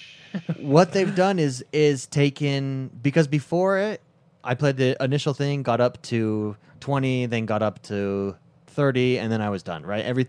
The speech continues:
Speaker 2: to go beyond that, it was just bounties, grinding, and I, I wasn't so much into the grind, and that's what I appreciate about,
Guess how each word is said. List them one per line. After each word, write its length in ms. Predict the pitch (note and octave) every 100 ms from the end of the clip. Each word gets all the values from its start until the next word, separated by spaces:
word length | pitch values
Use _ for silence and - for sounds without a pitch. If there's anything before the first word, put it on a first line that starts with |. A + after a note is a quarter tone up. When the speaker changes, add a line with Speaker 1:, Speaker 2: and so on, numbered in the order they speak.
| _
Speaker 2:
to 100 | C#3
go 280 | G#2+ C#3+ D3+
beyond 380 | C3+ C3 C3 C3
that, 240 | C3+ C#3
it 40 | B2
was 200 | A#2 G#2
just 260 | A2 G2+ -
bounties, 520 | D#3 E3 D#3 C#3+ - _ - -
grinding, 580 | - C3 C#3 C3 C3 B2+ - _ _
and 120 | A#2 A#2+
I, 100 | -
I 80 | A#2+
wasn't 360 | B2+ C3+ C3 -
so 280 | - A#2+ B2+
much 220 | C#3+ -
into 220 | C#3+ D3
the 100 | C#3+
grind, 280 | C#3 C#3+ B2+
and 100 | B2+
that's 160 | C#3+
what 80 | D#3+
I 40 | C#3+
appreciate 400 | B2+ C3+ A2+ A2
about, 300 | G#2+ G#2